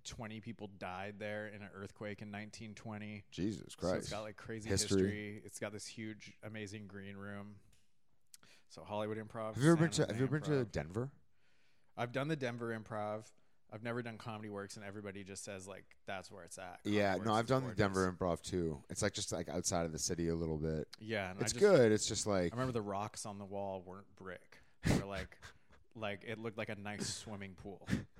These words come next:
Speaker 1: you know?
Speaker 2: Uh, yeah, no. Um, Comedy Works is one of my fave. Um, what else? What about the Comedy Store?
Speaker 1: Comedy Store is, a, I mean, amazing, legendary, you know?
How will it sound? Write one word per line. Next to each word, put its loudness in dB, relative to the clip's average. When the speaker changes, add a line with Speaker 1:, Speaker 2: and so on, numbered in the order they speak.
Speaker 1:
you -8
know? -6
Speaker 2:
Uh, 8
yeah, 8
no. 4
Um, 2
Comedy 6
Works 4
is 0
one 2
of -2
my -2
fave. -2
Um, -6
what 0
else? -4
What 2
about 4
the -2
Comedy -4
Store? -6
Speaker 1:
Comedy -10
Store -8
is, -8
a, -8
I -6
mean, -8
amazing, -8
legendary, -6
you -16
know? -10